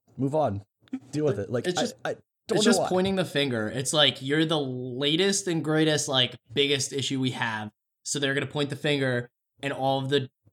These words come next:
Speaker 2: attention is gonna be directed towards M J. And then when M J's gone, it's gonna be directed towards somebody else. I mean, we saw that later in the episode, like, five minutes after M J's gone. It's like,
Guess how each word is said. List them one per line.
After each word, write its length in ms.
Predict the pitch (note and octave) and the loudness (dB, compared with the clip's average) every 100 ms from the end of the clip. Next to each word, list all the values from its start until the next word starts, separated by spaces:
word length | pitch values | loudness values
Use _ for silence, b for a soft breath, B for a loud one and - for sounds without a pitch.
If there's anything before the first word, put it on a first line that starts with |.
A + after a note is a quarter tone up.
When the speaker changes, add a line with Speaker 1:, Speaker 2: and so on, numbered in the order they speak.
| _ | _
Speaker 2:
attention 480 | D3 - C3 B2 C3 | -8 -4 -4 -2 -4
is 80 | B2+ | -4
gonna 80 | B2+ | -4
be 120 | A#2+ | -4
directed 520 | A#2+ A#2+ B2 B2+ A#2+ | -2 -2 -2 -4 -6
towards 300 | B2+ A#2+ G#2+ - | -6 -8 -8 -8
M 180 | B2+ B2 | -6 -4
J. 320 | A#2+ G#2 A2 _ - | -6 -10 -12 _ -8
And 120 | C3 | -4
then 300 | C3+ B2+ B2 - - | -2 0 -2 -8 -8
when 200 | B2+ B2 | -6 -2
M 220 | C#3+ F3 | 0 2
J's 240 | D3 B2 | 2 0
gone, 380 | C3 A#2 A#2+ A#2+ - | -2 -2 -2 -4 -8
it's 160 | A2+ | -12
gonna 160 | B2 A#2+ | -8 -6
be 100 | B2 | -4
directed 400 | B2 B2 C3+ C3+ | -4 -6 -6 -6
towards 260 | C#3+ C3+ B2+ | -4 -4 -2
somebody 440 | C#3 C3+ C#3 C3 | -2 -2 -2 0
else. 480 | D#3+ A2+ B2+ - - _ - | 0 -2 -4 -8 -10 _ -8
I 40 | |
mean, 160 | A#2+ A#2 | -4 -2
we 80 | A#2 | -2
saw 260 | - B2 | -2 -2
that 300 | A#2+ A#2+ A#2 _ _ | -2 -2 -4 _ _
later 340 | A#2+ C3 C3+ | -6 -2 -2
in 100 | C3 | -2
the 120 | C3 | -2
episode, 600 | B2 A#2+ - C3+ B2+ A#2 - | -4 -4 -2 -2 -2 -6 -8
like, 240 | A#2 A2+ - _ _ - | -10 -10 -14 _ _ -2
five 360 | B2+ C3 B2+ | 2 2 0
minutes 300 | C#3+ C#3 C3 - | -2 -4 -6 -4
after 400 | B2+ B2+ B2 D3 | 2 2 2 -4
M 200 | C3 C#3 | -4 -4
J's 260 | C3 B2+ A#2+ | -2 -4 -4
gone. 280 | C3 B2 A#2+ | -4 -4 -4
It's 160 | A#2+ | -4
like, 220 | B2+ B2+ | -4 -4